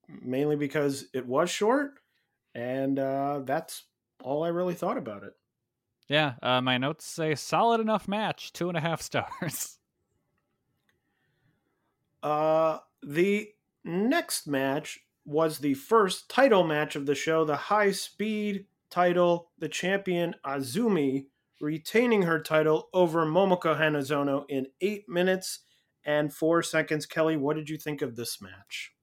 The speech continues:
Speaker 2: Uh, this was great. This was a tremendous, like, official opener. There was so much fun.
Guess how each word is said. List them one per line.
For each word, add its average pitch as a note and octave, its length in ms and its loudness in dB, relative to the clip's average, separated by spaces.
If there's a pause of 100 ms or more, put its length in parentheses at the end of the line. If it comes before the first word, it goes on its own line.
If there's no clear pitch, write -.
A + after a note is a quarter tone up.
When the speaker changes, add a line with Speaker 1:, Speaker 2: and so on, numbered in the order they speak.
(220)
Speaker 2:
Uh, B2 220 8
this A#2+ 200 0
was F4 140 4
great. A#2 340 0 (300)
This A#2 200 -6
was D#3+ 160 -2
a A#2+ 100 -2
tremendous, G#2+ 920 -4 (140)
like, F2 300 -10
official G2+ 540 -4
opener. F#2+ 580 -6 (100)
There G#2 220 -6
was G2+ 260 -8
so C#3+ 240 0
much C#3 220 -4
fun. G#2+ 460 -4